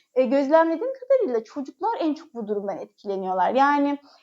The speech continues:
e, anne baba böyle bir, e, mentaliteye sahip diyelim ki gitmeyi düşünüyorlar. Burada her an kalmayabiliriz tarzında bir tutum içerisindeler. Çocuklar da bu şekilde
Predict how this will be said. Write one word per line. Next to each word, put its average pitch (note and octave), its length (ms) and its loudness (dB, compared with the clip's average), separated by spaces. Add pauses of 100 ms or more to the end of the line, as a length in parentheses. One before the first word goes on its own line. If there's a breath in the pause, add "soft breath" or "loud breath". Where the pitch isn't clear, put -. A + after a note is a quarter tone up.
(120)
e, C4 160 2
anne C#4 320 4
baba C#4 360 6
böyle C#4 240 -2
bir, B3 220 -2
e, A3 240 4
mentaliteye A#3+ 640 -2
sahip G#3 440 -4
diyelim G3 420 -4
ki F#4+ 140 -6 (320 loud breath)
gitmeyi E4 460 0
düşünüyorlar. B3+ 840 0
Burada C#4 280 2
her D4 120 0
an B3+ 360 0
kalmayabiliriz A#3+ 880 0
tarzında A3 720 2 (240 loud breath)
bir A3+ 260 -4
tutum D4+ 240 -6
içerisindeler. A#3 880 0
Çocuklar G4 680 2
da B3 160 2
bu C#4 60 -4
şekilde B3+ 640 0